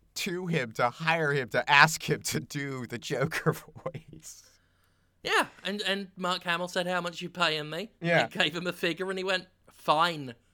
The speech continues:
Speaker 1: Yeah.
Speaker 2: Fine.
Speaker 1: J-, why would you
Speaker 2: He doesn't
Speaker 1: make
Speaker 2: remember that he's ever done this.
Speaker 1: Like,
Speaker 2: Mark
Speaker 1: yeah,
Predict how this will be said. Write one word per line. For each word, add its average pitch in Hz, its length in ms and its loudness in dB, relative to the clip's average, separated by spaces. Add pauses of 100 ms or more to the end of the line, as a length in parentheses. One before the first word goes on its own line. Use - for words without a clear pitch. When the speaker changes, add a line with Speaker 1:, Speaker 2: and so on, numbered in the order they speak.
(120)
Speaker 1:
Yeah. 185 340 8
Speaker 2:
Fine. 135 460 0 (160)
Speaker 1:
J-, - 260 -4
why 226 280 8
would 254 240 -2
you 196 80 -6
Speaker 2:
He 277 160 4
doesn't 269 260 6
Speaker 1:
make 226 60 -2
Speaker 2:
remember 214 400 2
that 147 160 -6
he's 151 220 -8
ever 147 180 -2
done 139 380 -6
this. - 240 -18
Speaker 1:
Like, 165 160 2
Speaker 2:
Mark 220 240 -2
Speaker 1:
yeah, 214 140 6